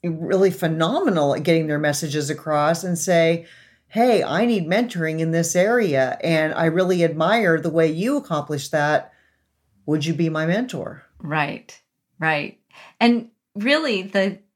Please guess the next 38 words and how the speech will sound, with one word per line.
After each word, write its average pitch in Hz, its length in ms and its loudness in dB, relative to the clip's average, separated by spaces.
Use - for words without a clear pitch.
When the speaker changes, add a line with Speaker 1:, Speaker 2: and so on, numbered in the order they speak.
Speaker 2:
the 202 260 2
amazing 240 600 2
thing 180 220 -4
is, 151 380 -6
'cause - 300 -8
people 311 280 0
feel 165 380 -4
awkward - 540 -8
doing 143 300 -10
this. - 420 -12
They 220 100 4
don't 247 160 4
Speaker 1:
Mm-hmm. 208 80 2
Speaker 2:
wanna 180 260 4
go 147 180 -2
ask - 260 -4
somebody 147 380 -8
to 117 80 -16
be 135 180 -4
a 226 40 6
Speaker 1:
It - 80 -2
can 247 120 4
be 233 320 4
Speaker 2:
mentor. 202 60 4
Speaker 1:
scary. 196 800 4
It 269 280 4
can - 140 0
be 269 100 -2
Speaker 2:
<laughs> - 100 -4
Speaker 1:
scary. 208 500 4
Speaker 2:
Yeah. 302 100 -2
Yeah. 233 340 4
And, 311 220 2
and 269 220 0
it's, 240 220 -2
it 220 240 -4
really, 254 720 0
uh, 180 400 4